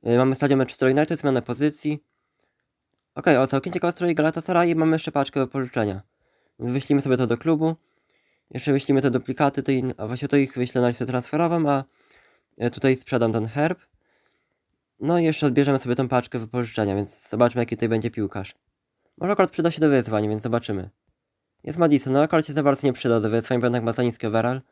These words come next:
Ale okej, wysyłam sobie do klubu.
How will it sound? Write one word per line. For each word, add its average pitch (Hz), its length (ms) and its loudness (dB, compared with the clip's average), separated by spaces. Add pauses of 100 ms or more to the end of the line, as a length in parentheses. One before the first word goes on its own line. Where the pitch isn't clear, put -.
(800)
Ale 190 140 0
okej, 147 180 4
wysyłam 123 280 0
sobie 117 140 -2 (220)
do 113 140 -4
klubu. 101 320 -4